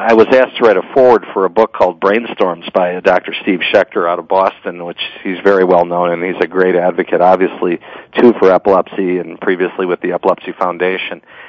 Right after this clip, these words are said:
And, uh, when he asked me to write the foreword, it was about my personal encounter with epilepsy.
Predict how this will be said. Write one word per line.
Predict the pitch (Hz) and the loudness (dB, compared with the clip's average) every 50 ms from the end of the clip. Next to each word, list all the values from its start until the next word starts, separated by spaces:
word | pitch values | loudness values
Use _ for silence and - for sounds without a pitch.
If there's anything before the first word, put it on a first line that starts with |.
| - - - _ _ _ _ | -20 -20 -20 _ _ _ _
And, | - 107 101 98 98 98 95 92 | -6 -4 -4 -2 -4 -4 -4 -2
uh, | 95 92 90 90 - - - | -2 -2 -2 -2 -6 -6 -4
when | 107 107 | -4 -2
he | 107 104 107 | -2 -2 -2
asked | 120 131 135 - - | -2 -4 -6 -6 -6
me | 131 107 | -6 -2
to | 104 | 0
write | 104 110 107 - | 0 0 0 -2
the | - 90 - - | -4 -10 -6 -2
foreword, | - 190 202 160 107 | 0 2 2 2 2
it | 98 101 | 0 -2
was | 95 101 90 104 | -2 -4 -4 -2
about | 98 90 107 107 92 | 2 2 2 2 2
my | 101 95 95 95 - _ _ _ _ _ _ | 0 -4 -4 -6 -8 _ _ _ _ _ _
personal | - - 113 107 - - 113 101 98 95 | -2 0 0 0 0 -2 -2 0 0 0
encounter | 92 87 - 127 135 135 127 110 110 110 110 104 95 - _ _ | -2 -2 -2 0 2 2 2 2 2 2 0 -2 -6 -12 _ _
with | - - 101 - - | -2 -2 0 2 2
epilepsy. | 117 123 - - 101 95 87 - - - 95 92 | 2 2 0 0 -2 -2 -2 -4 -6 -10 -16 -16